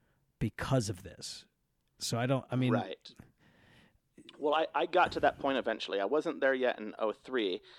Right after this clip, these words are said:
Speaker 2: You know, and I think part of it was because I was still very young. You know, when you're young, you're arrogant.
Speaker 1: Yeah, no, when I say over, I mean, like, my life is gonna be over, right? Like, I was hiding it from my family, I was hiding it from everybody,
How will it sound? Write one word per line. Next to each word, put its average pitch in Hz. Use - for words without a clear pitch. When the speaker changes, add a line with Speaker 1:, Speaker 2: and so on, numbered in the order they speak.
Speaker 2:
You 190
know, 190
and 175
I 175
think 170
part 147
of 139
it 123
was 123
because -
I 127
was 113
still 127
very 113
young. 110
You 110
know, 104
when 110
you're 117
young, 123
you're 117
arrogant. 104
Speaker 1:
Yeah, 156
no, 196
when 185
I 208
say 185
over, 156
I 143
mean, 147
like, 127
my 123
life 135
is 123
gonna 123
be 110
over, 98
right? 104
Like, 113
I 131
was 120
hiding 147
it 135
from 139
my 135
family, 131
I 123
was 117
hiding 135
it 127
from 131
everybody, 123